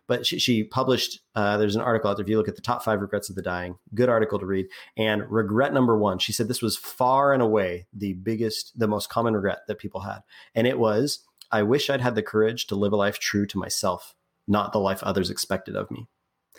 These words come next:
And so when you talk about the stories you tell yourself, what, in listening, you, we hear advice from others all the time, right? People think they're coaching. What they're actually doing is giving advice. Giving advice is not coaching.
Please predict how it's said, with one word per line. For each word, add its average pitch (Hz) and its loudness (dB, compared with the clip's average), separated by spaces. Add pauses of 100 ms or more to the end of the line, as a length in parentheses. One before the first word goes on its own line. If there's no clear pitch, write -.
(280)
And 110 2
so 123 4
when 113 6
you 110 6
talk 123 2
about 117 4
the 101 -4
stories 113 2
you 113 -8
tell 101 0
yourself, 101 -2
what, 101 -4
in 107 -2
listening, 107 2
you, 104 -6
we 107 2
hear 120 2
advice 104 2
from 107 0
others 110 2
all 107 2
the 110 0
time, 98 -2
right? 113 0 (200)
People 175 2
think 147 -2
they're 107 0
coaching. - 0
What 117 0
they're 117 2
actually 120 2
doing 104 4
is 92 0
giving 92 0
advice. 90 -4 (100)
Giving 143 4
advice 107 0
is 101 2
not 104 0
coaching. - -8